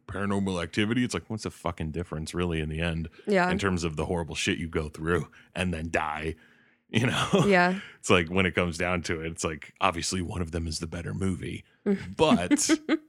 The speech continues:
Speaker 1: the end results really wind up being the same, is it some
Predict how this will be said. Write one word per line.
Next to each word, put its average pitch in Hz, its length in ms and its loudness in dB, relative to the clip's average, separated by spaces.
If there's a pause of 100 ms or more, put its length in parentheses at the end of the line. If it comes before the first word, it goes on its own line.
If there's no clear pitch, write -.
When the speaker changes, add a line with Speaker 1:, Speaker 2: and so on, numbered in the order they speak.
(600)
Speaker 1:
the 131 120 2
end 110 140 6
results 92 400 2
really 92 220 2
wind 85 220 -2
up 73 100 -6
being 78 220 -2
the 76 80 -10
same, 80 340 -4
is 76 120 -8
it 78 140 -10
some 85 240 -4